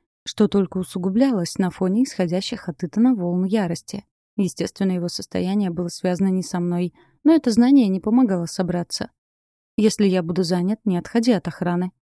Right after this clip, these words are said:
попросил он, когда мы вошли в здание. Само собой, в ночное время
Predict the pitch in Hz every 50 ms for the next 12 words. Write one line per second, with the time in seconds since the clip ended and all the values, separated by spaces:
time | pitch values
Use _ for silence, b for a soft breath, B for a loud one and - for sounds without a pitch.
0 | _ _ _ _ _ _ - 185 - - 175 - - - 180 170 175 190 208 196
1 | - 202 170 160 185 175 175 175 180 190 185 233 240 - - 185 180 170 170 160
2 | 156 180 175 175 180 180 180 - _ _ _ _ _ _ _ _ - - - 302
3 | 392 403 - 254 220 220 214 185 170 180 180 - - 269 277 320 294 247 202 165
4 | 170 220 254 269 254 226